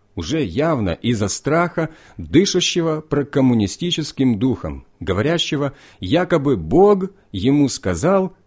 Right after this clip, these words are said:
не входить в народ». И когда я вошел к троим начальствующим, я вспомнил, как исповедуются в костеле католики ксендзу, тайным исповеданием. Виктор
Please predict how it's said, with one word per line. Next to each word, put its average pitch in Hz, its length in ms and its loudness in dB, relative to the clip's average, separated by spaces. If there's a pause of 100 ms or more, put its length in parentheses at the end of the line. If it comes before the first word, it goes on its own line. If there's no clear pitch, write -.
(100)
не 147 220 4
входить 110 640 -2 (140)
в 90 120 -8
народ». 101 400 -2 (1500)
И 135 100 2
когда 175 340 2
я 156 300 0
вошел 120 420 -2
к - 100 -18
троим 135 440 0
начальствующим, 143 1000 -6 (320)
я 127 260 -2
вспомнил, 147 600 -4
как 123 320 -6
исповедуются 143 760 -2
в - 60 -12
костеле 147 640 -4 (260)
католики 151 600 -2
ксендзу, 82 680 -6 (540)
тайным 143 720 0
исповеданием. 87 880 -4 (1700)
Виктор 180 520 -2